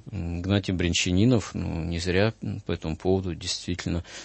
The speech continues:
переживал, хотя сам был тоже примером внутреннего делания как такового. Э, опять же, Екатерина спрашивает, почему Григория Паламу вспоминают лишь на одной из недель Пасхи,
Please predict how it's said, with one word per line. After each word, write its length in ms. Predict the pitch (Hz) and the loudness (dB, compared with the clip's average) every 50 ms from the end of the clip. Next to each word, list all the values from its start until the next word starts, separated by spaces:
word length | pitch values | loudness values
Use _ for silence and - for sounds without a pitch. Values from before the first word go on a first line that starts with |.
| - _ | -12 _
переживал, 680 | - 101 90 95 92 87 95 107 107 101 92 80 76 73 | -2 0 2 2 2 4 4 6 6 6 6 6 4 2
хотя 300 | 69 - 92 - - 87 | 0 -2 -2 0 0 0
сам 340 | 82 - - 98 104 113 107 | 2 4 6 6 6 6 6
был 220 | 90 85 78 76 73 | 4 0 -2 -4 -4
тоже 1000 | - - 87 90 104 104 101 98 90 87 85 82 82 82 82 - 67 64 64 - - | -4 -4 -2 -2 -2 -2 -2 -2 -2 -2 -4 -6 -6 -8 -8 -10 -10 -10 -12 -10 -6
примером 800 | - 85 80 80 85 95 98 95 90 82 73 71 80 78 73 73 | -4 -2 0 2 2 2 2 2 2 0 0 -2 -4 -6 -8 -10
внутреннего 680 | 73 92 82 87 90 92 - - 90 90 87 85 87 87 | -10 -6 -4 -4 -4 -4 -4 -2 -2 0 0 0 0 -2
делания 580 | 82 87 87 82 82 82 78 78 82 85 85 - - - - - - - | -2 -2 -2 -2 -2 -2 -2 -4 -4 -6 -8 -10 -12 -16 -18 -18 -18 -16
как 180 | - - - | -14 -14 -6
такового. 640 | - 85 82 - - 95 95 98 92 85 80 78 78 - - - - - - - - | -4 -4 0 4 4 6 6 6 6 4 4 2 -2 -4 -10 -18 -18 -18 -20 -18 -8
Э, 320 | - - 90 90 90 92 101 | -2 0 2 4 4 4 6
опять 260 | 104 - 127 120 - | 10 10 10 10 12
же, 100 | 120 120 | 8 6
Екатерина 580 | 107 - 117 - - 127 127 139 143 131 120 113 | 8 6 4 6 8 8 8 10 10 10 8 8
спрашивает, 960 | - - - 131 135 120 104 - - - 95 90 92 90 87 85 82 - - - | 6 6 10 12 12 12 12 8 2 0 2 2 4 4 2 2 0 -4 -8 -8
почему 520 | - 98 - - 107 107 120 143 165 165 135 | -6 -4 -2 2 6 8 10 12 12 12 12
Григория 640 | 117 107 113 110 101 113 127 139 131 123 110 101 | 10 8 8 6 8 8 10 10 12 12 12 10
Паламу 640 | - - 101 101 110 135 165 175 170 151 123 113 | 10 8 8 8 10 8 8 8 8 8 8 8
вспоминают 720 | 101 - - - 98 98 98 98 110 127 139 139 127 117 - | 6 4 2 2 4 6 6 6 8 8 8 8 8 6 4
лишь 220 | 117 113 107 - - | 2 2 4 4 4
на 160 | 101 98 98 | 6 6 4
одной 300 | 95 98 107 117 117 117 | 4 6 6 8 8 8
из 120 | 104 95 | 8 6
недель 360 | 107 107 104 101 107 107 107 | 6 4 6 6 4 2 2
Пасхи, 600 | - - - 123 107 92 - - - - 82 - | 2 6 10 10 10 10 8 4 -2 -6 -6 -6